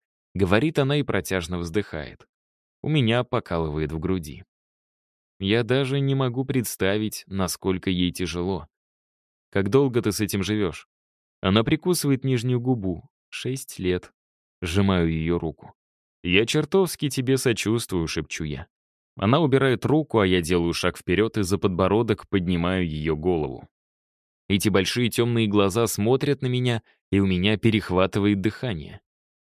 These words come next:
«Назови его имя, Роза. Мне нужно его имя. Я позабочусь о том, чтобы его не стало». На её лице мелькает страх, и она сильнее прикусывает губу. У неё по щеке катится слеза, и я смахиваю её пальцем.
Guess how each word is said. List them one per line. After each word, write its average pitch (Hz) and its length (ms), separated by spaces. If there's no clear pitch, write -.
«Назови 139 400
его 170 200
имя, 156 260
Роза. 95 400
Мне 95 220
нужно 101 340
его 92 200
имя. 82 300
Я 101 200
позабочусь 147 720
о 107 80
том, 127 200
чтобы 101 340
его 82 260
не 87 120
стало». 92 460
На 92 80
её 98 220
лице 156 280
мелькает 156 420
страх, 127 480
и 113 40
она 127 200
сильнее 135 480
прикусывает 101 600
губу. 80 400
У 95 60
неё 90 280
по 101 120
щеке 98 380
катится 110 500
слеза, 95 560
и 95 80
я 107 160
смахиваю 113 600
её 92 280
пальцем. - 520